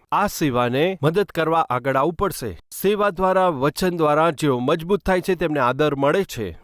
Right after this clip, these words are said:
તો તમે કૃપા કરીને આગળ આવીને કમસે કમ એક કાર્યક્રમને સ્પોન્સર કરશો તો લાખો લોકો સુધી આ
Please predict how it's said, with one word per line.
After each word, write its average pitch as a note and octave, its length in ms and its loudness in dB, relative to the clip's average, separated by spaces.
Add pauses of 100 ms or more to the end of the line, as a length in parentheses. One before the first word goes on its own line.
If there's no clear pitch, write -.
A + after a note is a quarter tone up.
તો E3+ 80 2
તમે F3+ 300 2
કૃપા G3 380 -2
કરીને E3 340 0
આગળ E3 380 0
આવીને E3 400 -2 (100)
કમસે G#3 300 0
કમ G3+ 200 -2 (100)
એક G#3 220 2
કાર્યક્રમને E3 640 0
સ્પોન્સર F#3 580 0
કરશો F#3+ 400 0
તો G2+ 480 0
લાખો D3+ 380 0
લોકો F#3 300 2
સુધી D#3+ 460 0 (160)
આ F#3 120 2